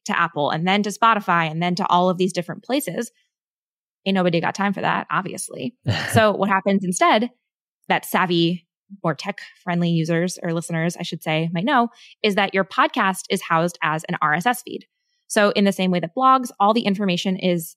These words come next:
Speaker 1: encoded into this feed. And what you do is you give your feed to Apple one time. And then once they approve your show, in the future, when you add new information or new episodes to your R S S feed, then they will automatically show up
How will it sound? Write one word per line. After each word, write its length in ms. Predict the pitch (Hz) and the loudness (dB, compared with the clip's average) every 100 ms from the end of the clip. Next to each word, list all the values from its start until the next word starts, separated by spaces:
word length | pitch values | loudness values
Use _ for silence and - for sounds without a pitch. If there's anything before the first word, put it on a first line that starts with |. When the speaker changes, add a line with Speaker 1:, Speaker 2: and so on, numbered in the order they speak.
| _ _ _ | _ _ _
Speaker 1:
encoded 400 | 180 190 220 190 | -8 -4 0 0
into 220 | 160 170 175 | 0 -2 -4
this 200 | 165 - | -6 -8
feed. 560 | - 254 233 160 220 _ _ _ - | -8 0 0 0 -4 _ _ _ 0
And 100 | 208 | 2
what 120 | 196 | 2
you 140 | 233 | 0
do 380 | 254 196 196 226 _ _ - | 2 2 2 -2 _ _ -2
is 280 | 190 180 - | 0 0 -4
you 160 | 175 208 | -2 0
give 160 | 208 185 | 2 2
your 120 | 180 | -2
feed 260 | - 170 | 0 -4
to 140 | 175 - | -2 -6
Apple 340 | 170 160 160 | -4 -2 -2
one 160 | 165 233 | -2 -2
time. 340 | 196 151 240 _ _ _ _ - | -4 -6 -8 _ _ _ _ -4
And 140 | 202 | 0
then 100 | 202 | 2
once 160 | 196 190 | 2 0
they 120 | 180 | -2
approve 200 | 175 180 | -2 -2
your 100 | 175 | -4
show, 380 | 190 269 226 262 _ _ - | 0 2 2 0 _ _ -4
in 100 | 208 | -2
the 60 | 208 | 0
future, 460 | 277 294 202 220 254 | -2 0 0 -2 -2
when 140 | 196 | 2
you 100 | 185 180 | 2 2
add 260 | 175 175 | -2 0
new 160 | 180 180 | 0 -2
information 840 | 180 165 170 185 269 190 190 220 - | -2 -6 -4 -2 -2 0 -2 -4 -8
or 100 | 156 | -10
new 120 | 156 | -4
episodes 520 | 190 185 175 165 175 | -4 -4 -4 -4 -4
to 100 | - | -6
your 180 | 175 160 170 | -4 -2 0
R 140 | 156 | 0
S 100 | 185 | 2
S 160 | 311 - | 0 2
feed, 240 | 208 240 _ _ _ - | 0 0 _ _ _ -2
then 140 | 196 | 2
they 120 | 180 | 4
will 120 | 180 175 | 2 2
automatically 640 | 160 160 160 156 170 175 | 0 0 -4 -6 -4 -4
show 200 | - 180 | -2 -4
up 180 | 151 | -4